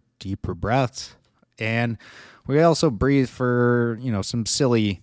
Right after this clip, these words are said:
type of activities. We breathe to cool off our food. So we take in breath and we, you know, breathe on our food in order to, to cool it off. So even though that's something that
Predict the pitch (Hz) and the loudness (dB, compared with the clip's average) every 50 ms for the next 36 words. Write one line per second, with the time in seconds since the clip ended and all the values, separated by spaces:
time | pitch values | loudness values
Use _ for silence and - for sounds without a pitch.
0 | _ _ - 107 104 101 - 110 107 104 98 101 101 101 - - 120 110 104 107 | _ _ -4 -4 -4 -2 -2 -2 -2 0 -2 -2 -4 -6 -4 -4 -4 -4 -2 -2
1 | 110 110 107 98 95 92 90 85 - 98 95 98 95 90 - - 95 92 92 - | -2 -2 -2 -2 -4 -4 -6 -4 -4 -4 -2 -2 -4 -6 -6 -6 -6 -6 -6 -4
2 | - 123 120 120 117 113 - 120 110 - - 180 143 92 78 - 90 87 - - | -4 -2 0 0 -2 -2 -2 -4 -4 -2 -2 -2 -2 -2 -4 -8 -12 -10 -6 -4
3 | 104 98 - 104 95 92 127 135 120 - 95 95 95 - - - - - - - | -6 -4 -4 -6 -2 0 0 0 0 -2 -2 -6 -6 -8 -12 -10 -8 -8 -8 -6
4 | - - - - - - - - - _ _ _ _ _ _ _ _ _ _ - | -6 -8 -6 -2 -2 -4 -4 -4 -10 _ _ _ _ _ _ _ _ _ _ -18
5 | - - 110 104 85 87 98 113 110 104 104 101 101 98 - - - 120 117 113 | -8 -6 -6 -6 -4 -2 0 0 2 2 0 0 -2 -4 -6 -2 0 0 2 2
6 | 110 104 101 101 101 101 95 - - - 98 95 87 - - 95 - - 107 104 | 0 0 -2 -2 -4 -4 -4 -6 -8 -8 -8 -8 -8 -10 -12 -14 -10 -6 -6 -6
7 | 98 92 107 135 117 87 76 - - - 120 113 107 - - - - - - - | -4 -2 2 2 2 2 0 -6 -10 -8 -8 -8 -8 -8 -12 -20 -20 -20 -20 -20
8 | - - _ - 117 104 110 107 107 107 104 98 - - - 107 98 - 107 101 | -20 -20 _ -6 -4 -2 0 0 0 0 0 0 -2 -2 -4 -2 -2 -2 -2 -2
9 | 98 98 | -2 -4